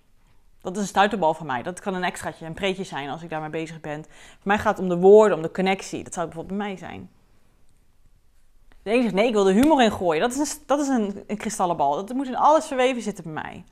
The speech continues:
Ik wil een beetje luchtigheid. Ik, dat wil ik op mijn werk ook hebben. Alles wat mensen heel serieus, wil ik van weg. Nee, ik wil dat het gewoon... Dus ik ga het wingen. <laughs>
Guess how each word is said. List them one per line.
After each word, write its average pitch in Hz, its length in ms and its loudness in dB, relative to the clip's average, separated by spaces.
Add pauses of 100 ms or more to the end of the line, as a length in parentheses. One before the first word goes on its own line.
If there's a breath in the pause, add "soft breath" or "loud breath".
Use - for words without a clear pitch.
(1200)
Ik 233 120 -6
wil 240 100 2
een 226 60 0
beetje 202 160 -2
luchtigheid. 254 580 0
Ik, - 80 -12
dat 208 160 -8
wil 226 100 -6
ik 202 80 -8
op 185 60 -10
mijn 180 120 -4
werk 262 160 6
ook 269 100 -16
hebben. 226 240 0
Alles 254 220 2
wat 233 100 -10
mensen 226 280 -6
heel 208 120 -10
serieus, 214 460 -6 (480)
wil 196 180 -10
ik 196 80 -10
van 185 120 -8
weg. 220 280 -2 (400 loud breath)
Nee, 277 200 -4
ik 180 140 -10
wil 208 120 -2
dat 208 120 0
het 214 120 -4
gewoon... 233 200 -2
Dus 247 100 -4
ik 254 80 -10
ga 214 100 -4
het 190 80 -6
wingen. 277 280 4
<laughs> 208 80 -4